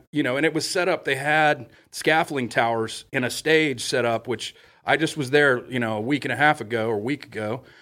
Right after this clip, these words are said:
um, for my trial, and it was, it was for the inauguration that was happening on the twentieth. I, you know, it was odd that they already had that set up, the scaffolding towers. It, I, I believe that was part of the rally,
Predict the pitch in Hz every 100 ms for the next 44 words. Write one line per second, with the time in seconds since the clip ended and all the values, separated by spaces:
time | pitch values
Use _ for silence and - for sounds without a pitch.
0 | _ _ 127 117 110 101 - 127 120 117
1 | 147 160 160 131 - - 131 123 123 -
2 | 147 131 - - 147 139 - 180 180 156
3 | 143 - _ - 131 127 131 113 120 156
4 | - 117 113 117 147 131 123 113 95 -
5 | 131 85 - _ - - _ _ _ _
6 | _ _ - 151 151 - - 160 147 131
7 | 165 165 156 175 185 139 147 139 139 139
8 | 135 127 - 147 143 127 127 - 139 135
9 | 147 135 143 131 127 127 139 143 127 -
10 | - 151 123 135 165 127 113 139 139 131
11 | 135 131 - 131 131 127 117 117 110 175
12 | 147 98 90 127